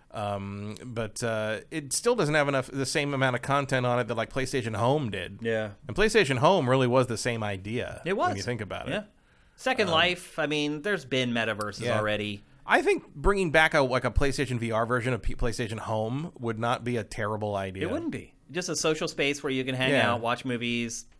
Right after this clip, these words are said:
Speaker 1: Watch movies, see, like, weird e-, exhibits and stuff. You know, like, this
Speaker 2: Watch E three,
Speaker 1: Yeah,
Speaker 2: stuff
Speaker 1: there's
Speaker 2: like
Speaker 1: something,
Speaker 2: that.
Speaker 1: there's something there.
Speaker 2: Yep.
Speaker 1: There's something
Speaker 2: I
Speaker 1: there.
Speaker 2: agree.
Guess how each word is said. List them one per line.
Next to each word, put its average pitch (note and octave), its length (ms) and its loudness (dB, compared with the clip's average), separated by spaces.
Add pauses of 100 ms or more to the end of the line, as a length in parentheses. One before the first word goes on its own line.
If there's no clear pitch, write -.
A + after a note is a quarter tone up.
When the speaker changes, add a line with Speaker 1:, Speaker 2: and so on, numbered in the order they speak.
(140)
Speaker 1:
Watch C#3+ 220 -2
movies, C#3+ 340 2
see, C#3+ 120 0
like, C#3 160 2
weird A#2+ 600 2
e-, B2 160 -4
exhibits A2 640 -4
and A#2+ 100 -2
stuff. A#2+ 280 2
You C#3 80 -2
know, C3 60 2
like, C#3 160 -2
this D3 120 -4
Speaker 2:
Watch C#3 220 2
E D3 100 0
three, C3 560 0
Speaker 1:
Yeah, A3+ 180 0
Speaker 2:
stuff G3+ 60 -4
Speaker 1:
there's - 140 2
Speaker 2:
like - 60 2
Speaker 1:
something, C4+ 160 4
Speaker 2:
that. - 60 0
Speaker 1:
there's A3 120 0
something B3 300 0
there. C3 380 2
Speaker 2:
Yep. C3+ 220 -2
Speaker 1:
There's C3+ 140 -6
something G3 260 0
Speaker 2:
I - 40 4
Speaker 1:
there. - 100 2
Speaker 2:
agree. C4 320 -2